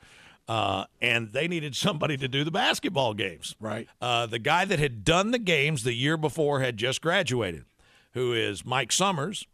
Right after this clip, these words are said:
Speaker 1: who's a longtime college football coach. He was a coach here. He's Joe B's son-in-law.
Speaker 2: Sure.
Speaker 1: And Mike had done the games the year before, and nobody was there, and so I ended up doing them and had always been interested in getting in it. Got an internship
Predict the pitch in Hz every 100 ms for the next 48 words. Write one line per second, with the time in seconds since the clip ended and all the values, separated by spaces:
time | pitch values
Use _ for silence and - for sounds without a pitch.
0 | _ _ _ _ 110 117 107 107 104 127
1 | 139 143 131 120 131 127 107 156 156 123
2 | 117 - 113 127 127 104 104 135 135 165
3 | 127 104 151 139 135 - 240 147 110 87
4 | - - 101 107 113 _ - 107 110 151
5 | 202 156 131 131 135 120 123 120 110 113
6 | 113 107 104 107 104 98 98 95 87 92
7 | 87 85 104 95 95 92 90 90 87 _
8 | - 92 110 101 95 90 92 98 226 349
9 | 156 104 113 113 101 - 110 98 - -
10 | - _ 123 117 135 135 107 104 104 92
11 | 143 185 165 160 151 143 135 135